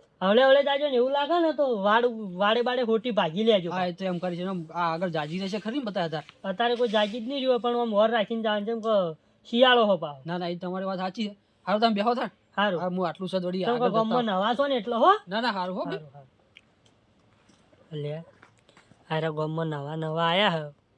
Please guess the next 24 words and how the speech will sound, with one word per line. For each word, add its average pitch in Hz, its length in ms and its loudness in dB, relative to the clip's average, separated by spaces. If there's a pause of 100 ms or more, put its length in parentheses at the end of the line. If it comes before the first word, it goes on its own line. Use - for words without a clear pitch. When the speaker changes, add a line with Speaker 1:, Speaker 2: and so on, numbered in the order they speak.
(140)
Speaker 1:
કોક 165 480 0
ચોર 170 220 0
ચોર 175 260 -2
કરીને 165 320 -6
મારે 156 340 -2
નહીં 156 160 -6
તો 165 120 -6
સારું 165 300 0
છે. 135 140 -10
ધોબળા 151 360 -2
વેચવાવાળા 170 540 2
તો 170 100 -2
શી 196 200 -4
બાપડા. 143 380 -4 (680)
ગામમાં 202 340 6
મોડું 202 300 4
થઈ 214 180 2
ગયું 180 180 -4
છે, 151 120 -4
ચાર 160 200 0
પાંચ 156 200 -6
ગામ 156 200 -6
ફરી 147 260 -4
ફરીને. 135 320 -10